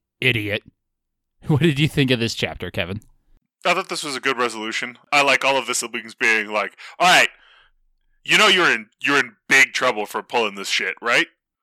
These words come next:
Speaker 2: And him being like, uh, "Mitsumi, help!" She's like, "Mm, no."
Speaker 1: I understand the dramatic pacing of this chapter, and I don't think it's bad, but I felt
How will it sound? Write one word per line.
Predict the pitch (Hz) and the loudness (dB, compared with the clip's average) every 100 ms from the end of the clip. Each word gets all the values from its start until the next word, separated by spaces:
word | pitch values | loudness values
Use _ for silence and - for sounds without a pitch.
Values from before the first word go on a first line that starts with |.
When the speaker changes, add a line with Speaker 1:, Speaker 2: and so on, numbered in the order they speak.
| _ _ _ - | _ _ _ 0
Speaker 2:
And | 123 113 110 - | 2 2 -2 -6
him | 120 110 | -6 -2
being | 113 107 | 0 0
like, | 107 104 - - | 0 -4 -6 -6
uh, | 113 104 - | -2 -2 -2
"Mitsumi, | 165 - 294 240 165 | -2 0 2 2 2
help!" | 208 220 - | 4 2 0
She's | - 143 | -4 0
like, | 135 _ _ | -2 _ _
"Mm, | 165 170 170 - | -14 -12 -12 -14
no." | - 135 135 - _ _ _ _ _ - | -2 4 4 2 _ _ _ _ _ -2
Speaker 1:
I | 185 233 262 214 - | 4 6 4 0 0
understand | 214 208 190 135 180 160 135 | 0 2 0 0 0 0 2
the | 131 | 0
dramatic | 123 123 120 117 | 2 2 2 0
pacing | 127 107 - 90 | 0 -2 -2 -8
of | 87 | -10
this | 95 - | -12 -10
chapter, | - 85 - - | -6 -8 -8 -20
and | - 113 | -14 -8
I | 113 120 | -6 2
don't | 139 139 - | 2 2 0
think | 139 123 | -2 -2
it's | - | -6
bad, | 107 117 127 139 - | -2 2 2 0 -2
but | 135 | 0
I | 131 | 0
felt | 147 165 | 4 2